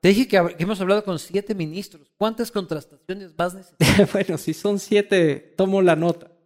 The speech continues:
Speaker 1: ¿Cuántas contrastaciones más necesitas?
Speaker 2: No, no, y bueno,
Speaker 1: Personal
Speaker 2: si lo,
Speaker 1: de
Speaker 2: si lo
Speaker 1: presidencia.
Speaker 2: dices, yo te creo, si, si me lo dices hoy. Pero si ayer en, se menciona que el canciller toma decisiones por llamar a una persona y después me dicen, "No, no era contigo, era con el anterior".
Speaker 1: ¿Mm?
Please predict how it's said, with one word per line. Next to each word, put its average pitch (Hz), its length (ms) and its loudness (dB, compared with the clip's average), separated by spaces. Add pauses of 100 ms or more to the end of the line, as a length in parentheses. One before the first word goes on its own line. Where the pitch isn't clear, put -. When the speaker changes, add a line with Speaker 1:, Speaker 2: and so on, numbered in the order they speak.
(280)
Speaker 1:
¿Cuántas 277 340 2
contrastaciones 190 880 -4
más 190 260 -2
necesitas? - 600 -12 (180)
Speaker 2:
No, 370 180 4
no, 403 180 2
y 311 80 2
bueno, 185 120 6
Speaker 1:
Personal 185 260 4
Speaker 2:
si 180 80 2 (140)
lo, 254 40 2
Speaker 1:
de 247 120 2
Speaker 2:
si 190 240 6
lo 185 100 6
Speaker 1:
presidencia. 254 360 6
Speaker 2:
dices, 240 220 -2
yo 254 560 4
te 190 120 0
creo, 147 340 2 (240)
si, 165 240 -2
si - 160 -6
me 160 160 0
lo 160 100 4
dices 190 360 0
hoy. 147 180 -2 (400)
Pero 185 220 4
si - 120 4
ayer 185 680 4
en, 156 280 -6 (300)
se 175 100 4
menciona 185 600 4
que 151 500 0
el 156 180 0
canciller 165 640 2
toma 196 220 2
decisiones 185 680 -2
por 156 180 -2
llamar 160 320 2
a 175 100 4
una 185 300 2
persona 175 520 -2
y 151 80 0
después 170 260 2
me 190 60 2
dicen, 185 240 0
"No, 175 120 4
no 165 140 2
era 185 160 2
contigo, 175 420 0
era 160 140 2
con 160 160 -4
el 160 140 4
anterior". 160 680 0
Speaker 1:
¿Mm? 180 100 0